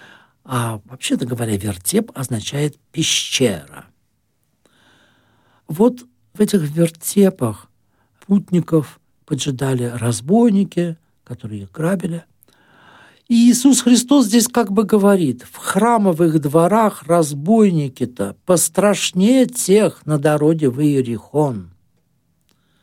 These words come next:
И еще. Иисус не позволял,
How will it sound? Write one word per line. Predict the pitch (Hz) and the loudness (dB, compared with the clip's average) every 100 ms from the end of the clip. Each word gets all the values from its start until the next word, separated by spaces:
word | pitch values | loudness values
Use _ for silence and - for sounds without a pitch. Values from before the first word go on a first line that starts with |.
| _ _ _ _ _ _ _ | _ _ _ _ _ _ _
И | - 202 | -4 0
еще. | 208 - - 87 - _ _ _ _ _ _ _ _ _ - | 2 0 -6 -8 -10 _ _ _ _ _ _ _ _ _ -4
Иисус | 190 196 - - 269 - - - | 2 2 2 2 2 2 -6 -2
не | 170 190 202 | 4 4 4
позволял, | - 180 143 135 147 143 147 202 233 277 | 2 0 0 0 0 2 2 2 2 0